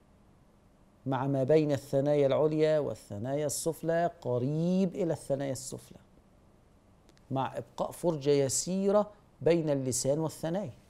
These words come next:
عشان ما بيحدث، لم يحدث التصاق بين اللسان أو طرف، طرف اللسان والثنايا. من غير ما أحفظ،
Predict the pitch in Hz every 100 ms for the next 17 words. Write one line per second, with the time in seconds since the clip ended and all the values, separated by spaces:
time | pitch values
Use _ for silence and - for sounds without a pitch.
0 | - _ - - - - 123 113 107 123
1 | 156 - 131 131 160 147 147 - 165 151
2 | 147 - 175 135 147 160 139 123 117 147
3 | 165 - 127 110 143 151 - 160 156 -
4 | 123 113 - 143 175 - 202 240 269 -
5 | _ _ _ _ _ - - 139 208 208
6 | - - 104